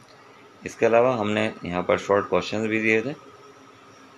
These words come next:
तो short questions में भी अगर हम एक बार फिर से देख लेते हैं important कौन कौन से थे, तो एक तो पहला question यहाँ पर काफ़ी important है, दूसरा question काफ़ी important है,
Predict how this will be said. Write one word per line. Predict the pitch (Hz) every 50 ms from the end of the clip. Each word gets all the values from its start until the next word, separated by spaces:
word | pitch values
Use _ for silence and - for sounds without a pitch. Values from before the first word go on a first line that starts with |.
| - - - - - -
तो | 92
short | 87 - 113 107 104 -
questions | - 98 92 92 - 117 123 120
में | 113 117 117 120
भी | 120 131
अगर | 127 117 113 110
हम | 113 110
एक | 107
बार | 98 104 101
फिर | - - 98
से | - 123 120
देख | 117 113 107
लेते | 113 120 127
हैं | 127 123
important | 117 110 117 113 107 120 131 139
कौन | 131 120 113 110
कौन | 113 117 113 107
से | 117 120
थे, | 120 156
तो | 175 - - - - - - - - - - -
एक | 90
तो | - 95
पहला | - - 92 92 101 110 120
question | 113 117 107 101 117 117
यहाँ | 110 104 104
पर | - 107
काफ़ी | 101 - 95 92 - 98
important | 98 92 92 95 95 101 104 104 -
है, | - 151 156
दूसरा | - 92 87 90 95
question | 95 95 95 92 98 95
काफ़ी | 90 90 87 - 95 92
important | 87 87 95 92 92 92 95 117
है, | 139